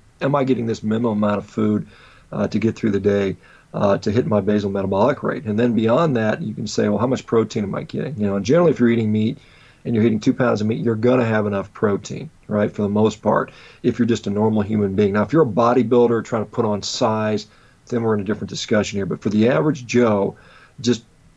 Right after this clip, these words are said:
you know, hanging out, doing what they're needing to do, trying to have fuel energy, then you talk about, "I hit enough protein,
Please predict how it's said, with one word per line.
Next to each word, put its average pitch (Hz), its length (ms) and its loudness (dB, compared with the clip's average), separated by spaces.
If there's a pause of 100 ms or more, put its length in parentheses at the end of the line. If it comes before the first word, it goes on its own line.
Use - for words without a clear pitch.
(140)
you 123 100 0
know, 95 120 -2
hanging 123 300 0
out, 113 180 2
doing 113 160 0
what 113 100 -2
they're 110 100 -2
needing 107 200 0
to 98 80 -2
do, 110 480 4
trying 110 180 -6
to 107 120 -4
have 95 80 -12
fuel 110 280 0
energy, 107 300 0 (240)
then 135 240 2
you 135 100 4
talk 117 300 0
about, 107 360 0 (180)
"I 101 120 -8
hit 123 140 2
enough 123 280 0
protein, 110 640 0